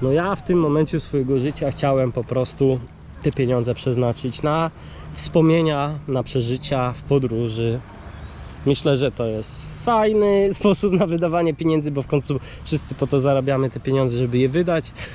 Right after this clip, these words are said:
E, ale nie wiem, jak będzie w przyszłości. Może, nie wiem, e, zacznę budować dom dla siebie,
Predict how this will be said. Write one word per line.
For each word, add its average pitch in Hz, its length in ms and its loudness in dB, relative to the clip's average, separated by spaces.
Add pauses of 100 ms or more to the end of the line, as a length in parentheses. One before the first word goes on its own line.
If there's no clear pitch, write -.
(320)
E, 127 380 0
ale 254 140 2
nie 349 140 2
wiem, 302 120 2
jak 208 100 2
będzie 139 200 2
w 123 40 -8
przyszłości. 120 600 -2
Może, 127 300 2
nie 131 140 2
wiem, 113 260 0 (640)
e, 107 40 -6
zacznę 120 580 -2
budować 147 480 2 (440)
dom 156 400 4 (120)
dla 139 140 -2
siebie, 131 460 -2